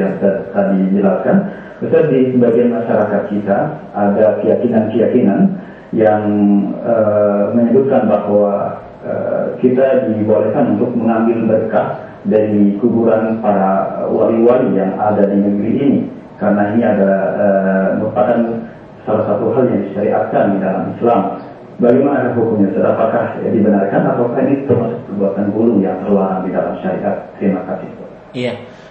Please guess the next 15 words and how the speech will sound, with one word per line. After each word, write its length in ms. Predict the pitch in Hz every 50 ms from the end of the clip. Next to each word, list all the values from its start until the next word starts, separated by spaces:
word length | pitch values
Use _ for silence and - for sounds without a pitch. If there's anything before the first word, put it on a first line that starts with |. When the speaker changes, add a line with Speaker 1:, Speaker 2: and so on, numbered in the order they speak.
| - -
Speaker 2:
Bismillah, 640 | 151 165 165 170 185 202 202 185 165 156 226 - 214
walhamdulillah, 880 | 165 151 147 151 151 151 147 143 139 127 127 127 143 165 190 196 -
wassalatu 480 | 151 131 - - 151 156 151 147 - 131
wassalamu 480 | 127 127 - 139 135 135 131 123 120 120
ala 80 | 120
rasulillah. 480 | 110 - 131 120 120 123 143 151 139 127
Jazakumullahu 800 | 117 131 151 143 - 131 123 123 120 120 131 127 123 113 110 110
khairan 320 | - 123 127 143 165 190 - -
atas 240 | - 127 - - -
pertanyaannya. 800 | 120 117 113 117 110 110 110 110 104 101 104 107 113 127 156 196 233 - - - - - - - -
Maka 640 | 156 180 220 233 226 - 196 196 208 233 269 - - - 202
pengambilan 880 | 185 185 180 180 180 180 180 226 269 277 285 277 262 240 214 185 156
berkah 1040 | 165 170 170 156 135 127 117 - - - 139 127 123 127 143 170 202 202 214 214 220
ini 400 | 214 214 233 254 233 240 220 185
ibadah. 640 | 156 165 170 147 135 110 - 101 - - - -